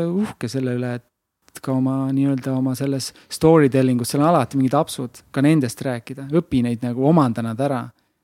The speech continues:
Et, et keegi ei taha ainult highlight'e kuulda.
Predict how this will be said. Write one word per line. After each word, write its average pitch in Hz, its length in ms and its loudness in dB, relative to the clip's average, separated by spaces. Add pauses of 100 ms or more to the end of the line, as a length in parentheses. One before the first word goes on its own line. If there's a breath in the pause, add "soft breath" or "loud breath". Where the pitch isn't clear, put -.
(100)
Et, 131 220 -4 (720 soft breath)
et - 260 -12
keegi 165 240 6
ei 127 40 2
taha 143 180 4
ainult 135 160 0
highlight'e 120 460 0
kuulda. 127 340 -6